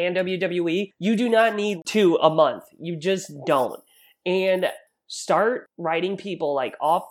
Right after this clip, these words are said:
T V for a week and then have them come back the next week and build people that way, 'cause this is,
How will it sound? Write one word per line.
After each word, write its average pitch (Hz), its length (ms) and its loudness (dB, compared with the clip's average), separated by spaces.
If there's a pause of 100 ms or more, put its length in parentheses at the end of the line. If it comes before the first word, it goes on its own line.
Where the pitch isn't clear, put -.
T 180 220 -8
V 165 220 -4
for 143 180 -4
a 131 100 0
week 127 300 -8
and 156 160 -4
then 170 100 0
have 165 160 -4
them 165 80 -4
come 165 200 -4
back 151 200 2
the 147 80 -6
next 131 260 -8
week 113 380 -14
and 165 240 -8
build 185 440 2
people 156 380 -2
that 123 220 -2
way, 117 300 -8
'cause 135 160 -14
this 175 240 -6
is, 135 340 -12